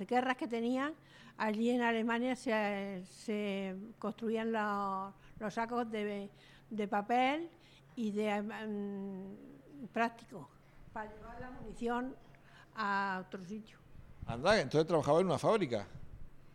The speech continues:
Speaker 1: Pues sí, trabajamos en la, yo siempre he estado en la fábrica. Después me cambiaron a, a esto, a un sanatorio.
Speaker 2: Ah, pues mira, este, noso-, eso es nuevo para nosotros.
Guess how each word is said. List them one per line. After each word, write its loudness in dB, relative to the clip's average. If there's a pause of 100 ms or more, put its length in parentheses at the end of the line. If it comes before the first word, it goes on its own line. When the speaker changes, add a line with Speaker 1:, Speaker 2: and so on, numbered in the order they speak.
(540)
Speaker 1:
Pues -6
sí, -6
trabajamos -4
en -2
la, -2
yo -4
siempre 0
he -2
estado -2
en -2
la -4
fábrica. -4
Después -2
me 0
cambiaron 0
a, -2 (840)
a -2
esto, -4
a -2
un 0
sanatorio. -4 (840)
Speaker 2:
Ah, -8
pues -2
mira, 4
este, -2 (140)
noso-, -8 (100)
eso 0
es 2
nuevo 4
para 4
nosotros. -6